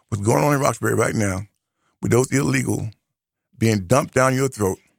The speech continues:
of a community who spent, of a people, I should say, who spent all this time in the last fifty, sixty years fighting for civil rights, human rights,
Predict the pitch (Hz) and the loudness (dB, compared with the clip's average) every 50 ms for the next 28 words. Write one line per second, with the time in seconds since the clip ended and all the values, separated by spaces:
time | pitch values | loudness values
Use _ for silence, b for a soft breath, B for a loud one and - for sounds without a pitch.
0 | _ _ _ _ _ _ _ _ _ _ _ _ _ _ _ _ _ _ _ _ | _ _ _ _ _ _ _ _ _ _ _ _ _ _ _ _ _ _ _ _
1 | _ _ _ _ _ _ _ _ _ _ _ _ _ _ - 110 113 113 - 101 | _ _ _ _ _ _ _ _ _ _ _ _ _ _ 0 2 2 2 0 0
2 | 104 117 139 160 165 160 160 151 143 - - 135 117 - - _ _ - 98 95 | 0 2 2 2 2 0 0 -2 -2 -2 -2 -2 -2 -2 -6 _ _ -4 -2 -2
3 | 95 90 - - 202 190 - - 104 98 95 - 95 95 - - 98 95 107 - | -2 -2 -2 -2 -2 -2 -2 -2 -2 -2 -2 -2 -2 -4 -2 -2 -2 -2 -2 -6
4 | b b b b b 131 - - 120 101 - - 127 151 156 165 165 170 - - | b b b b b -6 -2 0 0 0 2 4 4 4 4 2 0 -4 -4 -2
5 | - 147 135 131 120 113 113 110 107 110 - - 147 143 - 135 - - 131 - | -2 0 0 0 0 0 0 0 0 -2 -2 -4 -4 -2 -2 -2 -2 -2 -2 -2
6 | 127 127 123 117 110 107 101 95 104 110 _ _ _ _ _ _ _ _ _ _ | -2 0 0 2 0 0 -2 -2 -6 -10 _ _ _ _ _ _ _ _ _ _
7 | _ _ _ _ _ _ - 117 120 123 - 101 - - - 143 127 123 123 127 | _ _ _ _ _ _ 2 4 4 4 2 -2 -2 0 2 2 2 4 2 2
8 | 127 127 135 - - _ _ _ _ _ - 117 120 117 113 110 117 117 110 - | 2 0 -2 -4 -10 _ _ _ _ _ -2 0 0 0 0 0 0 0 -2 -4
9 | - - | -8 -16